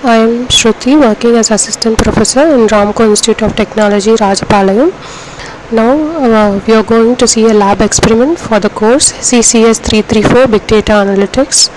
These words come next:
Now we are going to do the second experiment, that is Hadoop implementation of file management tasks such as adding files, directories,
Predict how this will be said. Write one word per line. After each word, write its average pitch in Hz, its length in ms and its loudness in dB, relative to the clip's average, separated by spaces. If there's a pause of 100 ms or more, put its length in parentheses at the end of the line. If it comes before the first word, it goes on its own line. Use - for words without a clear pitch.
(3250)
Now 226 160 0
we 240 60 4
are 226 100 4
going 220 300 2
to 247 100 -2
do 214 200 2
the 254 240 2
second 226 520 0
experiment, 196 540 -2
that 214 220 -2
is - 140 -2
Hadoop 226 380 2
implementation 220 680 0
of 233 80 0
file 208 260 2
management 214 600 0
tasks 226 340 0 (420)
such - 280 0
as 233 160 0
adding 220 400 2
files, 226 440 2
directories, 202 680 0